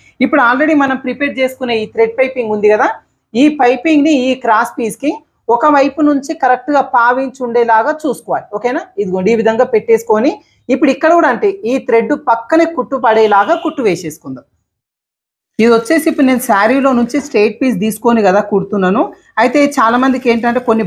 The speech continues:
బార్డర్ శారీస్ ఉంటాయి. బార్డర్ శారీలో కింద వైపున పెద్ద బార్డర్ వస్తుంది, పై వైపున చిన్న బార్డర్ వస్తుంది కదా. మనకి హ్యాండ్స్ కి ఒక వైపున బార్డర్ మాత్రమే వేసుకుంటాం, ఇంకొక వైపున బార్డర్ వేస్ట్ ఉంటుంది కదా. అలా వచ్చిన మిగిలిపోయిన బార్డర్ తోని కూడా చాలా ఈజీగా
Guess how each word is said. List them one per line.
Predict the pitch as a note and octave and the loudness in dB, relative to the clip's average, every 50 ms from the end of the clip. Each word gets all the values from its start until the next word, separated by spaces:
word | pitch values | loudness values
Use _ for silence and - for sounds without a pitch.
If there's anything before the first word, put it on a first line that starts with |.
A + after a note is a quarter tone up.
| D#3+ F#3 | 0 2
బార్డర్ | F3+ F#3+ F#3+ A3+ A3+ A3 - | 2 2 2 0 -2 0 0
శారీస్ | A3 G3 F#3+ F#3+ F#3 - F3+ | 0 0 0 -2 -4 -4 -8
ఉంటాయి. | E3 E3 E3+ D#3+ D#3 - - E3+ A3+ | -8 -6 -8 -8 -8 -8 -6 -2 0
బార్డర్ | A3 A#3 A#3+ C#4 C#4 C#4 C#4 | 0 2 2 0 -2 -2 -2
శారీలో | C4 B3+ B3 B3 B3+ B3 C#4 E4+ G4+ - - _ _ _ _ - | -2 -2 -2 -2 -2 0 -2 -2 -2 -6 -14 _ _ _ _ -2
కింద | - C#4 C4 C#4+ C#4 | 0 2 4 4 4
వైపున | C#4 C#4+ C#4+ C#4+ C#4+ C#4+ C#4 C#4+ | 2 2 2 0 0 0 0 0
పెద్ద | C4+ A#3 G3+ C4 A#3+ A#3 | -2 -2 0 0 0 2
బార్డర్ | B3 B3 A#3+ A#3+ A#3 A#3+ | 2 2 2 0 0 -2
వస్తుంది, | A#3 - B3 A#3 C#4 C#4+ - | -4 -4 -6 -6 -6 -4 0
పై | A#3+ G#3+ A3 A3+ | 0 2 2 2
వైపున | A#3 A3+ A3+ B3 A#3+ A#3+ - | 2 0 0 -4 -6 -6 -6
చిన్న | - G#3 G3+ G3+ G3 G3 | -6 -4 -2 0 2 2
బార్డర్ | G3 F#3+ F#3+ F#3 F3 | 2 2 2 0 -2
వస్తుంది | E3+ - - F#3 F#3 F3+ F3+ | -4 -6 -6 -6 -2 -2 0
కదా. | F#3+ C4+ F#4+ - - _ _ _ - - A#3+ | 0 -2 -2 -4 -10 _ _ _ -6 -2 0
మనకి | C4+ C4+ C4+ C#4+ B3+ A3+ A#3 | 0 0 0 2 2 4 4
హ్యాండ్స్ | A3+ A#3+ B3+ B3 - - | 2 2 0 -2 -4 -4
కి | C#4 C4 G#3+ G#3 | -4 -2 0 0
ఒక | G#3 B3 A#3+ | 2 2 2
వైపున | A#3+ A#3+ A#3+ A#3+ A#3+ G3 G#3+ | 2 2 2 0 0 2 2
బార్డర్ | G#3 G#3 G#3 A#3 A3+ G#3+ A3 | 2 2 2 2 0 0 -2
మాత్రమే | G#3 G#3 G#3 A3 A3+ A#3+ B3 A3+ | -4 -4 -4 -4 -4 -4 -2 -2
వేసుకుంటాం, | G3 E3+ - - - - - E3 D#3+ _ - A#3+ C4+ | -4 -4 -6 -12 -18 -14 -12 -12 -12 _ -6 -4 -2
ఇంకొక | C4 C#4+ C#4 - C4+ C4+ | 0 0 0 0 2 0
వైపున | C4+ C4 C4 C#4 B3+ A#3+ F#3+ A3+ | 0 0 0 0 0 0 2 2
బార్డర్ | A3 A3+ A3+ B3 A3 F#3+ | 0 2 0 0 0 0
వేస్ట్ | G#3 A3 A3 - - A#3 A3 | 0 0 0 -2 -6 -6 -6
ఉంటుంది | G#3+ - G#3+ G3+ G3 F#3+ F#3+ | -6 -6 -6 -4 -2 0 2
కదా. | F#3 F#3+ F#3+ F#3+ F#3+ _ _ _ _ - A3 A#3+ | 2 2 0 0 -4 _ _ _ _ -2 0 0
అలా | B3+ C#4+ C4+ C4 - - G3+ | 2 2 2 0 0 0 -2
వచ్చిన | G3+ G#3 - D4+ D4+ D4+ A#3 F#3 E3+ E3+ F3 F3+ G3 | -4 -2 -2 -2 0 0 0 -2 -6 -8 -6 -4 -4
మిగిలిపోయిన | G#3 - C#4 B3+ - D4+ D4 C4 B3+ G3 E3 F#3+ | -4 -4 -4 -2 0 0 2 2 0 0 2 2
బార్డర్ | F#3+ G#3 G3+ B3+ A#3+ B3 - | 0 2 2 0 -2 0 -2
తోని | A#3 A3+ A3 G3 G#3+ | -2 -2 -2 -2 0
కూడా | A3+ D4 D#4 D4+ - | 0 0 0 0 0
చాలా | A#3 G#3+ A3 A#3 A#3+ A#3 A3 | 0 0 2 0 0 -2 -2
ఈజీగా | A3 G3 F#3+ A3 A3 C#4 | -4 -6 -6 -4 -2 -2